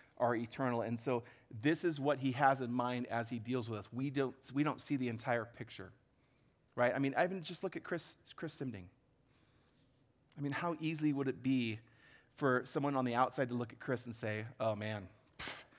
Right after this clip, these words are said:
that guy, that poor guy. I mean, like, he'll, can't, can't speak well, can't walk well. Like, what, what, what a tragedy."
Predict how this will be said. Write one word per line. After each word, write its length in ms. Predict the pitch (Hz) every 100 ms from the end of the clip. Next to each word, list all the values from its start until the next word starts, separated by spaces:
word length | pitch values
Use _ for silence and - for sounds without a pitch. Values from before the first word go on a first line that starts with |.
| - -
that 160 | 107 113
guy, 260 | 113 98 90 - _ _ _ -
that 120 | 117
poor 140 | 107
guy. 260 | 92 85 82 - _ _ _ -
I 40 |
mean, 120 | 113
like, 140 | 107 107
he'll, 180 | 117 104 - - - - - - _ _ - -
can't, 200 | 117 107 -
can't 160 | 120 104
speak 240 | 104 -
well, 180 | 104 101
can't 200 | 107 95
walk 240 | 95 95
well. 220 | 98 95
Like, 140 | 92 90 _ - -
what, 160 | 120 -
what, 240 | 117 110
what 140 | 120 113
a 40 |
tragedy." 480 | - 110 95 87